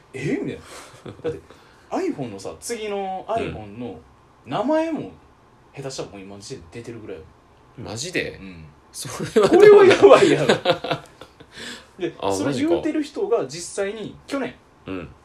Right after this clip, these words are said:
Speaker 1: と一昨年、
Speaker 2: うん。
Speaker 1: 言い当ててる人やねん。
Speaker 2: あ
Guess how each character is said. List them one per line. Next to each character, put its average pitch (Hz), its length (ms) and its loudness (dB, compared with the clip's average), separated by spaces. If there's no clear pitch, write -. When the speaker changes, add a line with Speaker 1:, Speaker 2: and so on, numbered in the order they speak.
Speaker 1:
と - 220 -2
一 403 120 -6
昨 - 120 -4
年、 - 260 -14
Speaker 2:
う 101 40 -14
ん。 82 180 -16
Speaker 1:
言 190 120 -12
い - 20 -2
当 156 100 -2
て 143 100 -12
て 131 120 -14
る 110 60 -14
人 - 140 -18
や 117 60 -18
ね - 60 -20
ん。 - 20 -20
Speaker 2:
あ 80 640 -6